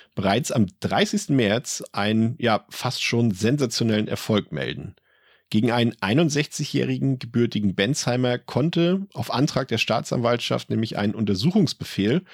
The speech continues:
aufgrund dringenden Verdachts des Mordes erlassen werden. Und der beschuldigte Mann, der war auch bereits mehrfach vorbestraft aufgrund diverser Sexualdelikte.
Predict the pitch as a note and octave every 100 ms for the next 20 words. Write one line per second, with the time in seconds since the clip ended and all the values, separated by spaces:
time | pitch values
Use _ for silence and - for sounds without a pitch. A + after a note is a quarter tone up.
0 | - - - - A2+ A2+ G#2+ G2 D3 F3+
1 | D#3+ D#3 A2+ A#2 - - C3 - A2+ G2
2 | E2+ C#2 - - E2+ D2 - G2+ - _
3 | _ _ _ _ - A2+ G#2+ - - G#2
4 | G2+ G2+ F#2+ - D#3+ E3 - G#2 A#2+ E3
5 | A#2+ A2 G#2+ C3+ C#3+ A#2+ - - F#2+ F#2
6 | - G#2+ G2+ - - - A#2 D3+ D3 -
7 | A#2 B2+ D3 - A2+ - A2 A2 A#2+ G2+
8 | G2+ G#2+ G#2+ G#2+ A2 - - - G#2 G#2
9 | F2 E2+ D2+ - - D#2+